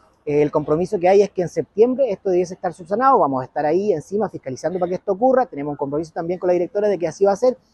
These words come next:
así es que esperamos que se pueda subsanar a la brevedad posible estas, eh, estas problemáticas de construcción, porque es lo que corresponde. Estos son recursos de todos los chilenos que tienen que ser bien invertidos y que las niñas y niños de esta escuela,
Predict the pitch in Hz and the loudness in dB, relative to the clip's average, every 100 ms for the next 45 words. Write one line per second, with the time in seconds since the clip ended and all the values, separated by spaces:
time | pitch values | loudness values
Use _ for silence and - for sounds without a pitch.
0 | _ - 156 185 196 - 175 202 208 - | _ -10 -4 -2 -4 2 4 4 4 2
1 | 196 202 - - - 170 175 190 185 170 | 4 4 0 -20 -4 2 6 4 2 -2
2 | 170 185 214 - 143 139 139 139 196 202 | 2 0 -2 0 2 2 2 4 2 2
3 | - 226 220 - 214 208 202 190 - 160 | -6 -2 -2 2 6 8 6 -2 -4 0
4 | 160 165 170 - 170 151 151 196 220 214 | 0 -2 -6 0 2 2 2 0 2 2
5 | 190 185 175 - 240 240 _ _ 151 147 | 2 0 -6 0 0 0 _ _ -6 0
6 | 190 180 165 160 156 196 208 185 - 170 | 2 2 2 2 0 0 0 0 -6 -6
7 | 151 147 160 - 143 127 147 190 180 170 | -2 -2 -2 -2 -4 0 2 2 0 -2
8 | 170 196 190 _ _ - 143 170 180 151 | -2 -2 -6 _ _ -6 -2 0 -2 -4
9 | 170 147 170 190 175 - 208 240 180 160 | -4 -2 -2 0 -2 0 4 4 4 -2
10 | 147 147 196 226 175 156 233 226 196 175 | -2 -2 0 0 -2 -2 -2 -2 -4 -10
11 | - 202 226 | -2 2 2